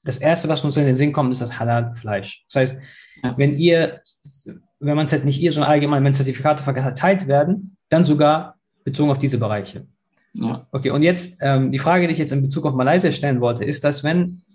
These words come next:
Speaker 1: Gremien dort beispielsweise bestimmte Bedingungen festlegen, sagen wir, okay, sie haben jetzt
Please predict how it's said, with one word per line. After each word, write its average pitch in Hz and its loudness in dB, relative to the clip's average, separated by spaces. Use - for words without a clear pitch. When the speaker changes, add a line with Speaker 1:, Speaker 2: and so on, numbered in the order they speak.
Speaker 1:
Gremien 175 4
dort 160 2
beispielsweise 139 2
bestimmte 139 -2
Bedingungen 131 2
festlegen, 104 -4
sagen 143 0
wir, 143 4
okay, 139 2
sie 139 0
haben 175 4
jetzt 185 -2